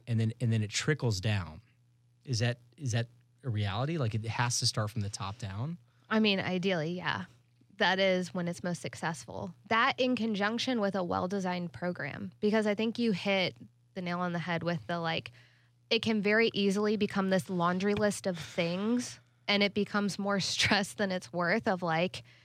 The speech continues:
Speaker 2: do ten jumping jacks and then drink eight glasses of water today and do this and that. And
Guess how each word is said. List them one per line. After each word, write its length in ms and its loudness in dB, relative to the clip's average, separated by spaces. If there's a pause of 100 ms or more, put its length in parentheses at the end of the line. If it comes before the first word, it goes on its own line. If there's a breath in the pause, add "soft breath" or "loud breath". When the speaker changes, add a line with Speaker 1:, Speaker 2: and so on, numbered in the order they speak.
(420 soft breath)
Speaker 2:
do 300 6
ten 280 0
jumping 380 0
jacks 500 0
and 180 -2
then 400 -2
drink 400 -4
eight 160 0
glasses 320 0
of 80 0
water 260 -2
today 440 -4
and 160 -4
do 120 -2
this 220 0
and 120 -4
that. 300 2
And 340 -4